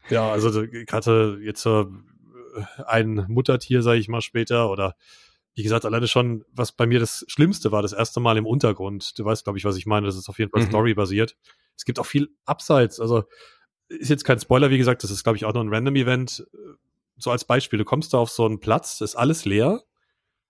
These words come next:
Speaker 1: und du siehst aber so Festtische rumstehen, Festdekoration und überhaupt alles.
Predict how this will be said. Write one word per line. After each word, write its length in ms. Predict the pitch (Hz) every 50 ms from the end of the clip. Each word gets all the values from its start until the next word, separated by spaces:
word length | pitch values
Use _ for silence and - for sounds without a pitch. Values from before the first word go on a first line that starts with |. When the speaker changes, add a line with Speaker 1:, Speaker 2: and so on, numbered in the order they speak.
| _ _
Speaker 1:
und 200 | - 139 139 139
du 60 | 123 120
siehst 180 | 135 143 -
aber 120 | 127 123 123
so 100 | 123 117
Festtische 560 | - - 135 131 - - - 131 - - 120
rumstehen, 680 | 110 117 117 123 - - - 113 113 113 110 110 107
Festdekoration 920 | - - 110 - - 113 101 107 104 104 - - - 107 101 101 101 98 101
und 120 | 101 -
überhaupt 360 | 131 117 110 104 101 92 -
alles. 260 | 98 98 101 98 -